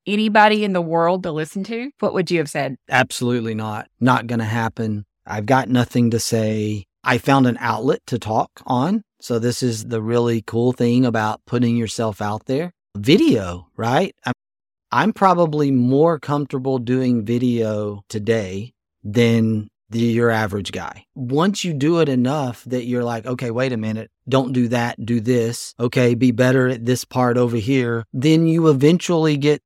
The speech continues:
Speaker 2: to a comfort spot.
Speaker 1: And it's not necessarily easy to get there. So we're not saying get over it, because saying get over it is right up there with saying calm down,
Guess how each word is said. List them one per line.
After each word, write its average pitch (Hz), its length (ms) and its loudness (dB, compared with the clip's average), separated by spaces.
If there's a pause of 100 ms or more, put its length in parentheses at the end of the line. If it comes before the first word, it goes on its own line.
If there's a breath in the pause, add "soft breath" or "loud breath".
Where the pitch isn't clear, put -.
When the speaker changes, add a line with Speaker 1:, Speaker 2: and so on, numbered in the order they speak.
(220)
Speaker 2:
to 160 120 4
a 165 60 2
comfort 254 440 0
spot. - 320 -10 (200)
Speaker 1:
And 262 80 4
it's - 160 -2
not 254 320 2
necessarily 220 720 0
easy 185 320 -4
to 160 100 -4
get 151 240 -4
there. - 240 -8
So 190 240 0
we're 220 180 -2
not 220 300 2
saying 185 720 0 (160)
get 180 200 2
over 160 340 -2
it, - 180 -8 (120)
because 180 600 2 (180)
saying 220 520 4
get 214 260 4
over 196 320 4
it 262 260 2
is 185 380 -2 (100)
right 202 360 4
up 214 180 -2
there 180 460 2
with 170 240 -4
saying 170 500 0
calm 165 360 0
down, 147 460 -4